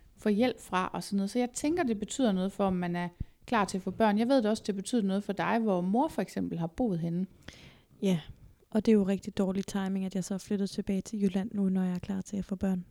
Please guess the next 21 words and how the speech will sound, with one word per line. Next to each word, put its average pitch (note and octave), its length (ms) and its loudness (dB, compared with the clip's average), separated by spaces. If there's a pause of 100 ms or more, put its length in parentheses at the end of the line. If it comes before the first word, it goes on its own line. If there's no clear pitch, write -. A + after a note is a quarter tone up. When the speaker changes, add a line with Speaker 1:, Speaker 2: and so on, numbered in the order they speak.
(280)
Speaker 1:
Ja, F3 120 0 (100)
det - 80 -20
skulle A3 220 -2
du F3 40 0
nok E3+ 160 -2
ikke F3+ 180 -6
lige F3+ 100 0
have F3 120 -2
gjort. E3+ 360 -2
Speaker 2:
Nej, G3+ 160 6 (320)
<laughs> A#3 220 6
ikke A3 200 6
nu, F#3+ 100 2
når F#3 80 2
hun F#3+ 180 2
bor F#3 160 2
på - 120 -4
Fyn F#3 260 -2
i F3+ 40 -4
hvert F3+ 180 -2
fald. G#3 160 -6